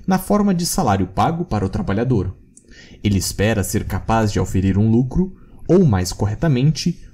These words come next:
um retorno de juros. Ele também é restringido pela preferência temporal,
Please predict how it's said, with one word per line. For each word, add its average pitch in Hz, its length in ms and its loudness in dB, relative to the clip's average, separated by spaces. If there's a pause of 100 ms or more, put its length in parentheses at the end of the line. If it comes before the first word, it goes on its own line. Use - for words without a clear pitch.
(100)
um 202 120 6
retorno 202 720 4
de 196 160 4
juros. 95 580 0 (920)
Ele 110 180 0
também 98 380 2
é 90 40 0
restringido 95 600 0
pela 95 200 0
preferência 104 580 -2
temporal, 104 600 -2